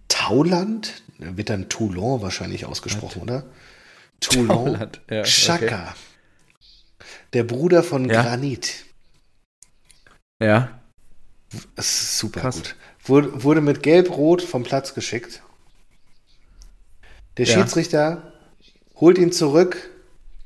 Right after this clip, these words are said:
Speaker 1: nachdem, äh, der W R A sich gemeldet hat.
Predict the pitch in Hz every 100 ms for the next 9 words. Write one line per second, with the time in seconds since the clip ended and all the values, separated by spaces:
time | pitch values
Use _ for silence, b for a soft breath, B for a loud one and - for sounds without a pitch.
0 | - 117 113 127 127 123 117 117 110 110
1 | 110 107 104 - 113 113 120 107 120 123
2 | 110 - 107 104 104 104 117 131